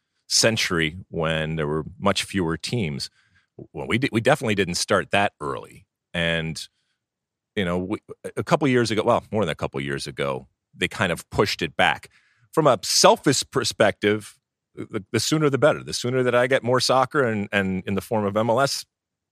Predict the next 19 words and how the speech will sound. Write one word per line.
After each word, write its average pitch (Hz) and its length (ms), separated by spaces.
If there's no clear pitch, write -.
the 90 80
happier 110 440
that 101 100
I 110 180
am. 156 220
Uh, 90 280
I 95 80
wanna 95 240
see 131 220
it. 131 120
In 127 80
this 147 160
case, 143 260
obviously, 117 680
the, 85 400
you 104 100
know, 82 120
the, 85 280
uh, 78 280